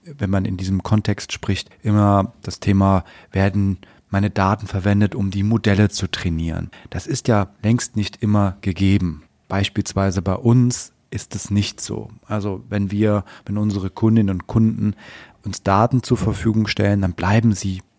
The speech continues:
die Daten bei uns. Das ist auch die Erwartung unserer Kunden und werden nicht dafür verwendet, die Modelle dahinter zu trainieren. Dieses Thema Modelle-Training, das vermutlich auch nochmal eine Podcast-Folge wert.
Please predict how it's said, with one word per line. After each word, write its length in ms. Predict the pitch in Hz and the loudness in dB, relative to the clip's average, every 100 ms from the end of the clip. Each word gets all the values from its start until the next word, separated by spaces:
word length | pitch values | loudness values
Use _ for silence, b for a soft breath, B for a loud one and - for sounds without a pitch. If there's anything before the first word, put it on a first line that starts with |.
| _ | _
die 100 | - | -10
Daten 380 | - 92 - 95 | -6 -4 -4 -6
bei 200 | - 90 | -4 -4
uns. 520 | 127 113 101 82 - - _ | 0 2 2 -2 -12 -16 _
Das 160 | - - | -18 -16
ist 60 | 92 | -8
auch 40 | |
die 100 | 117 | -4
Erwartung 520 | 104 92 107 117 92 | -2 2 4 4 -2
unserer 420 | 90 85 92 87 - - | -4 -8 -8 -8 -10 -8
Kunden 500 | 104 101 131 113 110 b b b | -4 -4 -2 -4 -4 b b b
und 160 | - 101 | -4 0
werden 300 | 107 101 101 | 2 2 2
nicht 240 | 117 - | 2 2
dafür 320 | 113 - 110 98 | 0 2 2 2
verwendet, 680 | 104 92 98 101 101 - - - | 2 2 2 0 -2 -6 -20 -8
die 80 | 107 | -2
Modelle 400 | 107 101 113 110 | 0 2 4 2
dahinter 400 | 92 80 - - | 0 -6 -10 -12
zu 120 | - | -14
trainieren. 520 | - - 104 - 107 - _ _ - | -14 -14 -14 -14 -16 -20 _ _ -4
Dieses 300 | 117 101 101 | -2 0 -2
Thema 420 | - 110 104 101 - B B | 0 0 2 -2 -6 B B
Modelle-Training, 920 | 95 - 120 135 - 120 117 120 110 B B B B _ | -6 0 2 2 0 -2 2 2 0 B B B B _
das 160 | - - | -6 -4
vermutlich 480 | 107 104 117 - 98 | 0 0 0 -2 -2
auch 100 | 113 | 2
nochmal 400 | 117 110 110 107 | 4 6 6 4
eine 180 | 101 98 | 2 0
Podcast-Folge 1000 | - - - 131 - - 120 120 120 113 | -2 -2 -4 -6 -6 2 4 4 2 0
wert. 360 | 117 120 - | 0 -2 -6